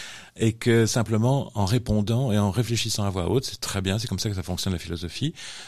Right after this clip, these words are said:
j'aperçois, vous avez raison, c'est-à-dire l'idolâtrie, c'est au fond s'adresser à quelque chose ou à quelqu'un qui ne répond pas. Et ça veut dire, à contrario, que, euh, l'iconodulie, hein, donc, euh, le, le, le service de l'icône,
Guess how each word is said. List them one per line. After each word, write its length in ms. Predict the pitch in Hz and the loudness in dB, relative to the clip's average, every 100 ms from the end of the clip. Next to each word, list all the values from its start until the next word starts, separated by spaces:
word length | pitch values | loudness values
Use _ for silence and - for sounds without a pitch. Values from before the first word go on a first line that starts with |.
| - | -4
j'aperçois, 680 | 107 135 127 113 - 104 - | 0 0 0 -2 -4 -4 -2
vous 100 | 117 | 0
avez 120 | 147 | 0
raison, 340 | 135 123 113 110 _ - - | 0 -2 -4 -8 _ -20 -8
c'est-à-dire 380 | - 123 143 156 | -4 0 2 4
l'idolâtrie, 720 | 151 139 123 123 - 151 175 | 4 4 2 2 -2 -2 -2
c'est 220 | - - - | -4 -4 -2
au 100 | 117 | -2
fond 140 | 160 | 0
s'adresser 640 | 139 120 131 127 - 143 | 0 2 2 0 0 0
à 100 | - | 0
quelque 240 | - 110 104 | -2 -2 -2
chose 300 | - 117 - _ | -2 -4 -6 _
ou 80 | 95 | -8
à 60 | 87 | -4
quelqu'un 380 | 104 95 104 107 | -4 -4 -4 -4
qui 120 | 104 | -4
ne 80 | 90 | -4
répond 280 | 90 - | -4 -8
pas. 240 | 80 - - _ _ _ _ - - - - - | -14 -14 -16 _ _ _ _ -20 -18 -16 -16 -4
Et 80 | 95 | -2
ça 160 | - | 2
veut 100 | 104 | 2
dire, 160 | 107 113 | 4 2
à 60 | 113 | 2
contrario, 920 | 120 107 98 95 98 107 143 175 - | 2 0 0 0 2 4 4 2 -2
que, 400 | - 120 135 139 - - - | 2 4 4 2 -4 -14 -6
euh, 200 | 90 - | -6 -4
l'iconodulie, 960 | 117 139 - 117 110 98 107 95 156 - _ - | -2 0 0 0 2 2 2 2 2 -2 _ -6
hein, 200 | 92 135 | -2 -2
donc, 320 | 117 95 - | -2 -4 0
euh, 80 | 95 | 2
le, 200 | 87 73 | 2 0
le, 220 | 92 85 | 0 -2
le 100 | 82 | -2
service 260 | 85 110 92 | -2 0 0
de 60 | |
l'icône, 400 | 85 - 120 160 | -4 0 2 2